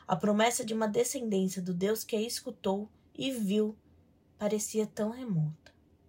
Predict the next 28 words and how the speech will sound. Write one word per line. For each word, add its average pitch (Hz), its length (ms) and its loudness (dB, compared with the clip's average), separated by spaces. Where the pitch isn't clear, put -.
Por 226 140 4
certo, 277 440 2
as 262 120 -4
coisas 247 340 0
não 262 240 0
ocorreram 226 500 -2
como 208 220 -2
ela 196 120 -2
pensou. 165 520 -6
Quantas 311 440 2
mães, 190 460 0
nessa 196 320 -2
situação, 196 680 -2
não 220 220 4
se 233 160 -2
colocam 202 560 2
no 190 80 2
lugar 185 280 0
de 185 100 -2
Agar? 160 400 0
Quantas 285 420 6
vezes, 202 420 2
por 190 220 -4
pais 202 300 0
ausentes, 190 680 0
mortos 277 580 4
ou 285 120 2
vivos, 170 680 -2